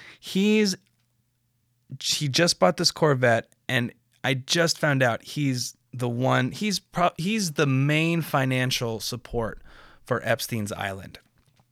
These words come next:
Epstein is dead. Giselle, you know, Bündchen, what's her name? Ghislaine Maxwell. She's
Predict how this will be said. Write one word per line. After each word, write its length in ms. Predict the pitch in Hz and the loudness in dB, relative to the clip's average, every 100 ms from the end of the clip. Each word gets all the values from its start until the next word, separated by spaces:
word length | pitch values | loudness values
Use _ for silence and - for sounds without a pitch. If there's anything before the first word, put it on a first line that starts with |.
| _ _ - - - - - | _ _ -20 -18 -18 -18 0
Epstein 480 | 139 151 - 170 160 | 2 2 0 0 -2
is 260 | 127 123 113 | -2 -4 -4
dead. 540 | - 120 110 98 - _ _ _ - | 2 6 6 4 -4 _ _ _ -4
Giselle, 840 | 135 127 - 160 143 143 143 - _ _ _ - | 0 2 2 4 6 6 4 0 _ _ _ -6
you 160 | 127 | -2
know, 260 | 120 107 98 | 0 0 0
Bündchen, 640 | - 123 123 - 123 117 | 2 2 4 2 0 0
what's 180 | 110 - | -4 0
her 100 | 139 | 2
name? 280 | 131 131 117 | 2 0 -2
Ghislaine 500 | 131 127 131 135 123 | 0 2 4 4 4
Maxwell. 640 | 117 117 - 120 104 98 - _ _ | 2 0 -4 -4 -4 -6 -14 _ _
She's 580 | - - 165 170 156 131 | -10 -4 -2 0 0 -2